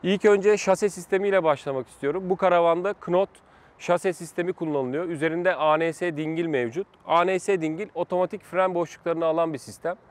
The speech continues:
Ön tarafta çoğu karavanda opsiyonel olarak sunulan stabilizatörümüz, çeki oku kaplaması ve kilo ölçerli ön destek tekerimiz var. Gene bu taraftan başlarsak su dolum kapağımız,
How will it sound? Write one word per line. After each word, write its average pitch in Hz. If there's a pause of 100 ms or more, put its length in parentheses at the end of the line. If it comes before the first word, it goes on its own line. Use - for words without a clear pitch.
Ön 208
tarafta 196
çoğu 196
karavanda 175
opsiyonel 180
olarak 165
sunulan 139 (840)
stabilizatörümüz, 185 (680)
çeki 165
oku 202
kaplaması 185 (280)
ve 180
kilo 180
ölçerli 180
ön 175
destek 175
tekerimiz 175
var. 147 (840)
Gene 185 (420)
bu 185
taraftan 185
başlarsak 180 (1900)
su 180
dolum 180
kapağımız, 156